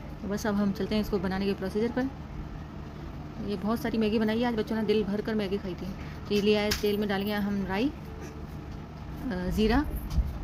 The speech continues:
हरी मिर्च और प्याज दोनों साथ में डाल देंगे। ये झटपट वाली मैगी है, इसमें time नहीं लगता है। टमाटर में हमने डाला थोड़ा हल्दी, अ, लाल मिर्च अपने taste के हिसाब से लेना। मैंने डेढ़ चम्मच लाल मिर्च ली है, अ, नमक स्वाद के अनुसार।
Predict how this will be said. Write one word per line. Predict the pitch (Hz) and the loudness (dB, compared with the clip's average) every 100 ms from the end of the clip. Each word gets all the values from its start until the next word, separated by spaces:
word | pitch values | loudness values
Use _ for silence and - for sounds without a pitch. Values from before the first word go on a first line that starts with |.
| - - - - - | -6 -8 -10 -6 -2
हरी | 208 208 | 2 4
मिर्च | 208 269 | 6 4
और | 220 | 2
प्याज | 202 208 214 | 2 2 2
दोनों | 202 202 | 2 0
साथ | 196 190 | 0 -2
में | 185 | 0
डाल | 220 214 | 0 2
देंगे। | 226 269 - - - - | 4 2 0 -4 -4 0
ये | |
झटपट | 214 214 247 | 2 2 4
वाली | 247 247 | 2 4
मैगी | 240 226 247 | 4 4 2
है, | 277 | 0
इसमें | 233 220 | -2 -4
time | 202 202 | -2 0
नहीं | 226 | 0
लगता | 226 - | -2 -4
है। | 294 - - - | -6 -6 -8 -2
टमाटर | 202 220 233 | 0 2 2
में | 233 | 2
हमने | 220 | 2
डाला | 208 208 214 | 2 0 0
थोड़ा | 214 202 | 0 2
हल्दी, | 196 196 311 - - - - - - - - - - - - | 2 2 2 -2 -10 -12 -12 -12 -10 -10 -10 -10 -10 -10 -8
अ, | 196 196 | -4 0
लाल | 196 202 | 0 2
मिर्च | 214 285 - - - | 4 2 -2 -8 -2
अपने | 240 | 2
taste | 254 247 | 2 2
के | 277 | 2
हिसाब | 262 240 | 0 0
से | 269 | 2
लेना। | 233 277 - - - - - - - - - | 2 0 -4 -12 -10 -10 -10 -10 -10 -8 -6
मैंने | 208 220 | 0 2
डेढ़ | 220 226 | 4 4
चम्मच | 226 226 | 4 2
लाल | 220 214 | 2 2
मिर्च | 226 226 | 2 0
ली | |
है, | 226 285 | 0 -2
अ, | - 226 202 214 - - | -4 -6 -4 -6 -6 0
नमक | 208 240 | 2 2
स्वाद | - 202 | 0 -2
के | 233 | 0
अनुसार। | 220 220 | 0 0